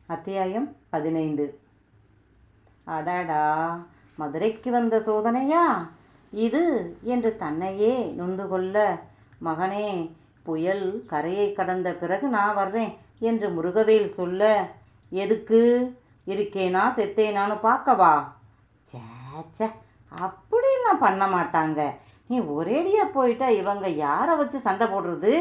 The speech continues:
"அதனால குத்துயிரும் கொலை உயிருமா வருவாய், அதை பார்க்கத்தான் வர்றேன்னு சொன்னேன்" என்று முருகவேல் போக, "நீங்கள்லாம் ஒரு அப்பாவா?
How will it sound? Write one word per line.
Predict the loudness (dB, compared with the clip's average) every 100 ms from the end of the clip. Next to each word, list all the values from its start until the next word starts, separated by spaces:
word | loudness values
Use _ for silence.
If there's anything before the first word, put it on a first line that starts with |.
| 2 2 -2 -8 _ _ _ _ _ _
"அதனால | -2 0 0 0 2 4 4 2 -4 -16 _ -8
குத்துயிரும் | -8 -6 -2 0 2 2
கொலை | 4 6 6
உயிருமா | 6 4 2 2
வருவாய், | 2 2 2 2 0 -8 _ -20 _
அதை | -8 -4 -2
பார்க்கத்தான் | 0 0 0 2 4 6 4
வர்றேன்னு | 4 2 2
சொன்னேன்" | 0 -2 -2 -4 -6 -20 -20 _ -2
என்று | 0 0 -2
முருகவேல் | -2 0 2 6 4 2
போக, | -2 -2 2 4 4 2 -6 -20 -10
"நீங்கள்லாம் | -2 0 2 2 4 4 4 4
ஒரு | 2 4 6
அப்பாவா? | 6 4 4 6 8 8 8 8 6 4